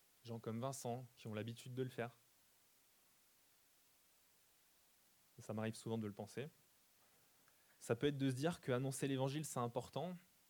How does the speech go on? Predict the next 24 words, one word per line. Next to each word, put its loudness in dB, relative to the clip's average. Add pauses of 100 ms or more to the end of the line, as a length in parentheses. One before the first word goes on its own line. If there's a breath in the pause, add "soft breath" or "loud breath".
(120)
mais -8
finalement, -2
je -4
m'y -2
mettrai -4
peut-être -14 (160)
plus -10
tard, -2
quand -10
j'aurai -6
un 0
peu -2
moins 4
de 0
travail, 0 (840 loud breath)
quand, -10
euh, 0
j'aurai -4
fini -2
avec -2
tel -2
ou -6
tel -2
projet. -8